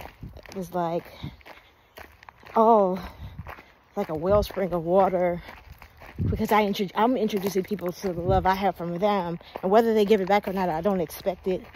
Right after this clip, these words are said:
I wasn't looking for it. If they chose to give it to me, great. If not, great. <laughs> It's, it didn't make a difference. And so, but to get some people to give back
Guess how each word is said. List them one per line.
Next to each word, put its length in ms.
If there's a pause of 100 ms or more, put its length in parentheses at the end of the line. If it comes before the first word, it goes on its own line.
(360)
I 80
wasn't 320
looking 240
for 320
it. 100 (1300)
If 140
they 120
chose 280
to 80
give 160
it 80
to 60
me, 100
great. 320 (240)
If 160
not, 300 (1200)
great. 800 (680)
<laughs> 420 (520)
It's, 180
it 220
didn't 180
make 160
a 60
difference. 580
And 140
so, 340 (680)
but 120
to 100
get 460
some 300
people 360
to 80
give 280
back 260